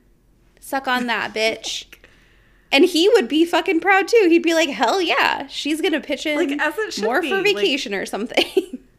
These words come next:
Speaker 1: <laughs>
Speaker 2: I, like, that's another, like, gender, n-, like,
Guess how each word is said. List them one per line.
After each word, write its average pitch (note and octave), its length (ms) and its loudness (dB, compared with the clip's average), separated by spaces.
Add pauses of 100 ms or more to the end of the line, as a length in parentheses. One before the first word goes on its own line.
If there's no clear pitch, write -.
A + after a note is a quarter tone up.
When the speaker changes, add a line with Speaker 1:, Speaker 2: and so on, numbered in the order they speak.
(140)
Speaker 1:
<laughs> - 300 -20
Speaker 2:
I, G#3+ 160 -6
like, G#3+ 260 -8
that's C4+ 220 0
another, B3+ 320 -4
like, F#3 320 -6 (100)
gender, E3 800 -8 (480)
n-, F3+ 320 -14
like, G3 240 -10